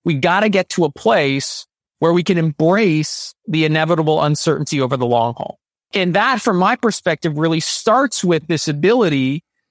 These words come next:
to come to terms with the fact that we cannot control the future, but at the same time, get ourselves to a place where we fervently believe that things will work out as they should in the end. That's what allows us to embrace uncertainty,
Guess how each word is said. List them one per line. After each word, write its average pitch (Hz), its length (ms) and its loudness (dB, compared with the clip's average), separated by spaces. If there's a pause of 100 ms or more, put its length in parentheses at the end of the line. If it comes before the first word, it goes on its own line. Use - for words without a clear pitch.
to 196 100 -4
come 220 400 0
to 233 80 0
terms 226 560 0
with 175 160 -2
the 175 80 -2
fact 135 460 -2
that 151 80 -2
we 175 180 -2
cannot 190 540 0
control 170 360 2
the 151 120 -2
future, 156 600 -2 (220)
but 175 140 2
at 175 100 -2
the 190 80 0
same 202 480 0
time, 196 540 -2 (420)
get 190 160 2
ourselves 208 540 2
to 185 140 0
a 156 40 -2
place 165 720 -4 (200)
where 170 140 2
we 180 140 2
fervently 202 560 0
believe 170 340 0
that 165 140 -2
things 165 260 0
will 160 140 0
work 147 200 2
out 143 120 2
as 135 100 -4
they 139 120 -2
should 131 200 -2
in 120 80 0
the 117 140 0
end. - 200 -12 (300)
That's 196 400 -2
what 226 80 4
allows 165 340 2
us 151 120 -2
to 165 160 -2
embrace 139 400 0
uncertainty, - 680 -4